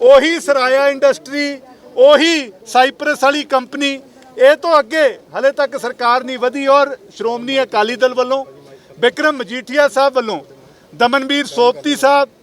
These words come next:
ਐਡਵੋਕੇਟ ਅਰਸ਼ਦੀਪ ਚੀਮਾ, ਧਨੋਆ ਸਾਹਿਬ, ਮੈਂ, ਸਾਡੇ ਨਾਲ ਬਰਾੜ ਸਾਹਿਬ, ਦੁਬਾਰਾ ਕੋਰਟ ਨੂੰ ਇਹ ਗੱਲ ਦੱਸੀ ਕਿ ਇਹ ਜਿਹੜੀਆਂ ਗੱਲਾਂ ਅੱਜ ਕਰਦੇ ਨੇ, ਇਹ ਗੱਲਾਂ ਸਾਰੀਆਂ ਉਹੀ ਨੇ ਜਿਹੜੀਆਂ ਕਿ ਮਾਣਯੋਗ ਸੁਪਰੀਮ ਕੋਰਟ 'ਚ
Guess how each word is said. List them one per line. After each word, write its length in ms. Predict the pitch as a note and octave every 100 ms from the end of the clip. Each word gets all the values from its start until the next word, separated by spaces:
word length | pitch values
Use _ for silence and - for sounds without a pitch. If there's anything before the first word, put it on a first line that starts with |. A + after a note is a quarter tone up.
| _ _ _
ਐਡਵੋਕੇਟ 580 | A#3 A#3+ C#4+ C#4 C#4+ C4+
ਅਰਸ਼ਦੀਪ 460 | B3 - C4+ C4+
ਚੀਮਾ, 400 | - A#3+ B3 C4+
ਧਨੋਆ 460 | C4+ C#4 G#3+ A#3+ C4
ਸਾਹਿਬ, 320 | - B3+ C4
ਮੈਂ, 340 | A3+ A3+ B3+ C4
ਸਾਡੇ 220 | A#3 A#3
ਨਾਲ 140 | B3+
ਬਰਾੜ 320 | G3+ A3+ B3
ਸਾਹਿਬ, 300 | A3+ B3+ B3+ B3+ _ _ _ _ _ _ _
ਦੁਬਾਰਾ 460 | D3+ G#3+ B3 D4 D#4+
ਕੋਰਟ 380 | - C#4 C4+ C4+
ਨੂੰ 140 | D4
ਇਹ 100 | D4
ਗੱਲ 180 | D4 C#4+
ਦੱਸੀ 360 | B3 - C#4+
ਕਿ 120 | C#4+ D#4+
ਇਹ 380 | D#4 B3+ D#4
ਜਿਹੜੀਆਂ 400 | E4 D4 D4 D#4
ਗੱਲਾਂ 380 | C#4 A#3+ B3+ C#4
ਅੱਜ 140 | C4 C#4+
ਕਰਦੇ 360 | C#4+ C4 A#3+
ਨੇ, 160 | G#3+ C3+ - _ _ _ -
ਇਹ 180 | D#4+
ਗੱਲਾਂ 360 | C4 D4 D#4 E4
ਸਾਰੀਆਂ 400 | - C#4+ D#4 E4
ਉਹੀ 300 | D#4 D4+ D4+
ਨੇ 180 | D#4+ E4+
ਜਿਹੜੀਆਂ 400 | C#4 D4 D#4 D#4+
ਕਿ 160 | E4+
ਮਾਣਯੋਗ 540 | E4 B3+ B3 C4 D4 D4+
ਸੁਪਰੀਮ 540 | - B3+ C4+ C#4 D#4
ਕੋਰਟ 400 | B3 C#4 C4+ C#4+
'ਚ 160 | -